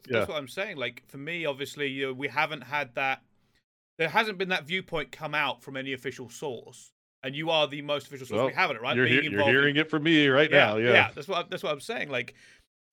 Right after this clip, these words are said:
Speaker 2: it, it's because the, at least the news cycle in the last week, uh, you know, or not even a week, it's not even been that long, five days, has been primarily about this and the Reddit threads and, and the
Speaker 1: Yeah,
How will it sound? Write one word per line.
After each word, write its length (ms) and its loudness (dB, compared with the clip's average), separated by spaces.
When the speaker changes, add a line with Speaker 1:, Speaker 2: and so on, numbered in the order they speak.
Speaker 2:
it, 100 -14
it's 220 -2
because 440 -4
the, 560 -4
at 120 -4
least 200 -6
the 80 -2
news 300 -6
cycle 320 -4
in 80 -10
the 80 -8
last 540 -6
week, 320 -6
uh, 20 -12
you 140 -8
know, 80 -8
or 180 -8
not 160 -8
even 140 -10
a 60 -10
week, 340 -6
it's 140 -12
not 80 -6
even 120 -10
been 140 -6
that 120 -4
long, 160 -14
five 320 -4
days, 260 -4
has 260 -4
been 340 -6
primarily 520 -6
about 400 -6
this 240 -8
and 100 -16
the 60 -12
Reddit 300 -4
threads 480 -2
and, 180 -14
and 240 -16
the 40 -10
Speaker 1:
Yeah, 60 -14